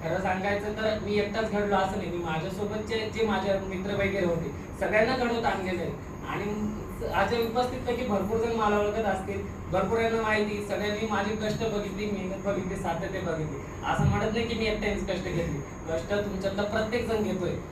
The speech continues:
फक्त त्याला थोडंसं कुठेतरी यशाची जी, नशिबाची जी साथ पाहिजे तर ती भेटली तर मला वाटतं की सगळेच आपण यशस्वी व्हाल.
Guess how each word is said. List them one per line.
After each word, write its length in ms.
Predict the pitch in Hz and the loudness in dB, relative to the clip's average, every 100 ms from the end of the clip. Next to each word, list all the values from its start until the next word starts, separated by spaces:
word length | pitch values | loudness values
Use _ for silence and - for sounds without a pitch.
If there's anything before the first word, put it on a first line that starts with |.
| - - | -8 -4
फक्त 200 | 151 208 | -2 0
त्याला 380 | 208 214 214 208 | 2 4 4 4
थोडंसं 400 | 208 220 240 254 | 4 4 4 0
कुठेतरी 600 | 247 240 240 254 254 - - 180 | 0 0 2 2 0 -2 -6 -2
यशाची 420 | 196 202 226 226 | 0 2 0 -2
जी, 200 | 220 220 | -4 -2
नशिबाची 460 | 208 220 226 226 208 | 0 0 0 0 -2
जी 80 | 202 | -2
साथ 300 | 190 175 196 | 0 0 0
पाहिजे 320 | 175 156 147 - - | 0 0 -4 -6 -6
तर 160 | 175 170 | -6 -2
ती 60 | 214 | 0
भेटली 420 | 208 196 202 196 | 0 0 -2 -2
तर 80 | 180 | 0
मला 500 | 180 185 196 196 - | 0 2 4 2 2
वाटतं 300 | 180 175 190 | 0 0 -2
की 80 | 196 | -4
सगळेच 380 | - 185 214 226 | -4 -4 -2 0
आपण 220 | 202 175 | 0 -2
यशस्वी 360 | 165 160 151 151 | -2 -4 -4 -2
व्हाल. 160 | 139 | -4